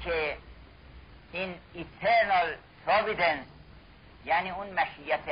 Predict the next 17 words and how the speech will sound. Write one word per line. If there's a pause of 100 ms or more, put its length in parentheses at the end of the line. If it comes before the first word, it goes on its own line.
(120)
ازلی
و
ابدی
خداوند (100)
چی
بوده. (880)
And
to (180)
justify (200)
the (120)
ways (100)
of (180)
God (840)
to (140)
man. (640)
و
بیام